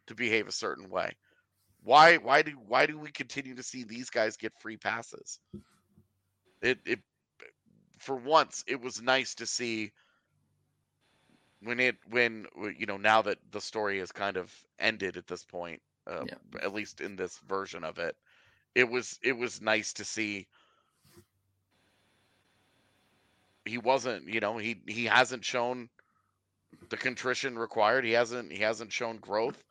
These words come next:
Speaker 1: No rehabilitation, as Megan said, then he doesn't get to be part of this world. Go do something else with your life. He's got plenty of opportunity. He's got, he's only twenty years old.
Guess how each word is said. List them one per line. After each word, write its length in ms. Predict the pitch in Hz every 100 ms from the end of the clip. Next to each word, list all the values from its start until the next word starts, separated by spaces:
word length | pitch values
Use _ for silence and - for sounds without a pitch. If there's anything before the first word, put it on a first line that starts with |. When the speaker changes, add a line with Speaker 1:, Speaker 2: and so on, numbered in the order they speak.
| - - _ _ _
Speaker 1:
No 200 | 113 123
rehabilitation, 880 | 123 123 123 120 120 113 107 - 123
as 180 | 120 110
Megan 280 | 110 117 107
said, 240 | 104 127 151
then 340 | 113 123 127 - - _ - _ _ _ _ _ _ _ _ _ _ _ _ _ _ _ _ _ _ _ _ _ _ _ _ _ _ _
he 140 | 120
doesn't 220 | 139 147
get 120 | 151 139
to 60 |
be 140 | 143 143
part 220 | 147 151
of 60 |
this 160 | 139 -
world. 260 | 147 131 - _ _ _ _ _ _
Go 100 | 123
do 80 | 131
something 300 | 156 139 139
else 200 | 120 107
with 120 | 104
your 100 | 101
life. 380 | 95 87 - _ _ _ _ _ _ _ _ _ _ _ -
He's 200 | 120 123
got 220 | 156 147
plenty 260 | - 170 202
of 80 |
opportunity. 480 | 180 196 175 190 214
He's 300 | - - _
got, 220 | 185 165 _ _ -
he's 80 |
only 120 | 214 233
twenty 260 | 190 214
years 220 | 220 208
old. 200 | 208 214